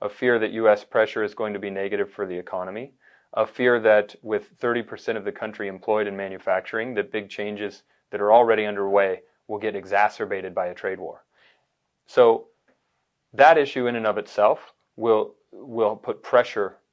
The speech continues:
economically on Xi Jinping, who does not have a lot of political constraints, but can be affected by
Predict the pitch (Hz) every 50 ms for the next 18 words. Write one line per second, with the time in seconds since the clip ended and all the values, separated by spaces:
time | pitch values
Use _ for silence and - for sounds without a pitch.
0 | _ _ - 135 135 - 123 107 101 101 107 113 113 104 - - 95 - - -
1 | _ _ _ _ _ _ _ _ _ _ _ _ 120 117 113 107 104 101 _ _
2 | - - 131 117 104 113 107 98 - 143 139 117 104 104 101 _ _ _ _ _
3 | - 135 120 120 110 117 131 131 135 139 123 113 113 107 107 104 101 98 - _
4 | _ - 101 98 110 127 127 - - 101 - 101 92 - - 98 90 82 80 -
5 | - - _ _ _ _ _ _ 113 107 107 - 127 117 117 113 107 104 98 90
6 | - - 101 90 - - 95 87 - 104 95 90 87 87